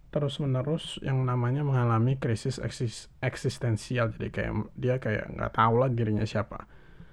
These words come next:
Akhirnya setelah sekali itu dia keluar, dia balik lagi ke rumah dan memutuskan untuk kabur selamanya. Jadi melepas kekayaannya, terus tinggal di jalanan,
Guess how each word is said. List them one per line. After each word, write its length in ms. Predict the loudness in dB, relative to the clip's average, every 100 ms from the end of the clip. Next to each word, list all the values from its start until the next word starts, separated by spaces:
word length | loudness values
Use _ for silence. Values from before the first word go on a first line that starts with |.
| -10
Akhirnya 560 | 0 4 4 4 2 0
setelah 480 | -2 -2 0 -2 -2
sekali 420 | -2 0 0 -2
itu 140 | -2
dia 160 | -2 -2
keluar, 480 | -2 0 0 -2 -2
dia 140 | 0
balik 260 | 2 2 2
lagi 220 | 2 0
ke 80 | 0
rumah 400 | 0 2 2 0 -4 -20 -20 -4
dan 300 | 2 2 2
memutuskan 640 | 2 2 2 0 2 2
untuk 400 | 2 0 0 -4 -6 -20 -20 -8
kabur 320 | 0 4 4 4
selamanya. 560 | 4 4 4 4 4
Jadi 240 | 2 2 2
melepas 400 | 2 2 0 -2
kekayaannya, 1120 | -2 -2 0 0 0 0 0 2 2 2 0 -4
terus 240 | -6 -2
tinggal 400 | 2 4 4 4
di 80 | 2
jalanan, 720 | 2 2 2 2 2 0 -2